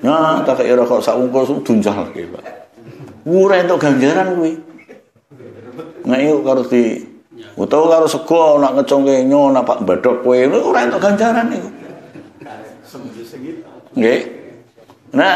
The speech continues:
ngu-, nguwahi suket karo wedhus kena nyodus, kowe Mbadok ngono ki pas. Iki wong lho niku. Wong, wong niku kan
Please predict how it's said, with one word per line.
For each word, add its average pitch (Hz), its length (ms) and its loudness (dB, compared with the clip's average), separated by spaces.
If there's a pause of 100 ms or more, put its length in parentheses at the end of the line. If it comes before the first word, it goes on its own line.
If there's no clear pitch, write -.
ngu-, 202 240 2
nguwahi 180 760 2
suket - 540 -2
karo 143 260 2
wedhus 175 400 0
kena 175 720 0
nyodus, 151 560 2
kowe 120 80 2
Mbadok 98 480 2
ngono 170 400 2
ki 220 100 4 (140)
pas. 185 420 2 (2750)
Iki 175 280 -2
wong 208 320 2
lho 196 240 4
niku. 110 220 0 (1300)
Wong, 147 400 2
wong 151 240 2
niku 147 240 0
kan 143 240 0